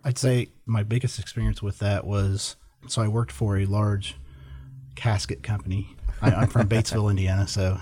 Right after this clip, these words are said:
Speaker 1: the name kinda gives it away. But working for that company, what we did, and part of that, the sites I was telling you about where we really getting introduced to C M S helped us a lot because we were building out H T M L and stuff. We were building websites for our customers, which were funeral homes.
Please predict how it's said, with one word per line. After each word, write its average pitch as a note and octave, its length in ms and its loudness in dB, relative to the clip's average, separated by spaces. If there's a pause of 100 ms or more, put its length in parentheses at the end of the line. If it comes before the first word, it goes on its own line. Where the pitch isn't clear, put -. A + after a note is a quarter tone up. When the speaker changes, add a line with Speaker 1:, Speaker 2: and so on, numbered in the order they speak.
Speaker 1:
the F#2+ 220 -2
name G2+ 240 0
kinda F#2+ 240 2
gives G2 200 2
it F#2+ 100 -4
away. F#2+ 280 -2
But G#2+ 140 0
working C3+ 320 6
for B2+ 120 2
that A2 140 2
company, B2+ 260 4
what G#2 160 2
we A#2 120 2
did, G#2+ 320 2
and G2 240 -2
part A#2 140 6
of G#2+ 60 4
that, - 140 -2
the F#2+ 80 -4
sites A#2 380 0
I G2 60 0
was F#2 140 -2
telling G#2 200 0
you F#2+ 80 0
about F#2+ 240 -2
where G2 120 0
we F#2 320 0
really A2+ 240 0
getting G#2+ 200 -2
introduced G2+ 480 -2
to G2 60 -6
C - 140 -4
M F#2+ 120 -2
S F#2 160 -2
helped - 280 -4
us F2+ 140 -4
a F#2 60 -2
lot F2+ 220 0
because F#2+ 220 -4
we F#2+ 100 -4
were F#2 60 -2
building F#2 320 -2
out F#2 160 0
H F#2 200 -4
T F#2+ 60 -4
M F#2 60 -2
L G2 40 -2
and F#2 100 -2
stuff. - 180 -6
We B2 120 2
were A2 100 2
building F#2+ 340 -2
websites F#2 460 -4
for F#2 460 -4
our B2+ 240 4
customers, F#2 480 -2
which F2+ 180 -4
were D#2+ 80 -4
funeral F2 340 -2
homes. - 300 -8